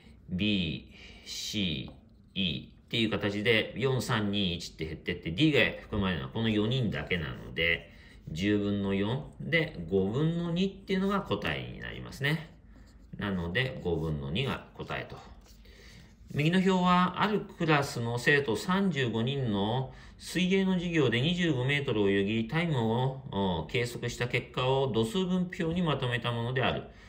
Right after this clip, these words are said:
この時、次の括弧一、括弧二の問いに答えなさい。十八秒以上、二十秒未満の階級の累計度数を求めなさい。って言ってるので、全部足せよってことだから、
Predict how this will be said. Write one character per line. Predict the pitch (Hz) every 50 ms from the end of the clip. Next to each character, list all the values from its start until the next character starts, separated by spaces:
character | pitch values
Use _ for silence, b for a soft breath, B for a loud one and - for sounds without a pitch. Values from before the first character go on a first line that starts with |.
| B B B B B
こ | - 139
の | 139
時、 | 143 135 131
次 | 131 147 151 147
の | 135 127
括 | 139 139 -
弧 | 139 123
一、 | - -
括 | - 123
弧 | - -
二 | 123 127
の | 143 143
問 | - 127
い | 110
に | 107
答 | 107 101 - 98 90
え | 87
な | 80 67 71
さ | - - - 107
い。 | 90 - - B B B B B B B -
十 | 90 80 127 147 165
八 | 180 180 180 - 190 180
秒 | 165 175 170 170 165
以 | 170 165
上、 | 151 139 123 113 110
二 | 107 107 110 110 110
十 | 120 151 160 170
秒 | 165 170 170 170 165
未 | 165 165 165
満 | 156 143 120 107 98
の | 92 87 85
階 | - - 139 156 180 180
級 | - - 190 180 180
の | 170 165 160
累 | 135 143 170 175
計 | - - 190 190 185
度 | 175 175
数 | 175 - - 175
を | 175 185 196
求 | 190 139 95 - 98 92
め | 87 78
な | 73 64 62 -
さ | - - - 101 92 85
い。 | -
っ | - - - B B B B B B B B B -
て | - 117 98
言 | -
っ | -
て | - 95
る | 80
の | 78 73 71
で、 | 71 85 82
全 | 82 - 151 151
部 | 98 85 -
足 | - 90 -
せ | 143 127
よ | 104 95
っ |
て | - - - 80
こ | 78 -
と | - 71
だ | 65 65
か | - - -
ら、 | 71 73 76 76 - -